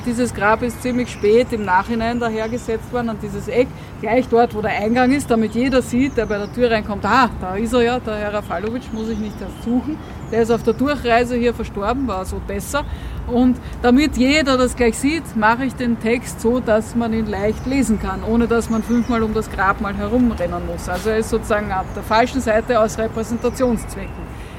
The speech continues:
Äh, das Gleiche gilt für sein Grabmal.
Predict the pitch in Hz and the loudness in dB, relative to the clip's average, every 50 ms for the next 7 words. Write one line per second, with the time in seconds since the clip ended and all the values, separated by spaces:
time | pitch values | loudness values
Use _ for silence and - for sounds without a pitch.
0 | - - - - - - 214 220 226 233 233 220 226 - - - - - - 233 | -14 -14 -14 -14 -12 -6 0 2 4 4 4 2 0 -6 -12 -14 -14 -8 -4 -2
1 | 240 233 233 - 233 240 247 262 269 254 - 285 269 269 247 - - - - - | -2 -2 -2 0 4 4 4 4 4 0 0 0 0 0 -2 -4 -8 -12 -12 -12
2 | - - 240 - - 269 285 277 247 - - 262 254 247 233 - - 226 220 226 | -12 -12 -8 -2 0 0 2 0 -2 -2 -2 2 2 2 4 4 2 2 2 0
3 | 220 220 196 202 202 208 220 208 - 208 202 202 196 202 214 233 277 294 | -2 -4 -4 -2 0 -2 -2 -2 -4 -4 -2 -2 0 0 2 2 2 2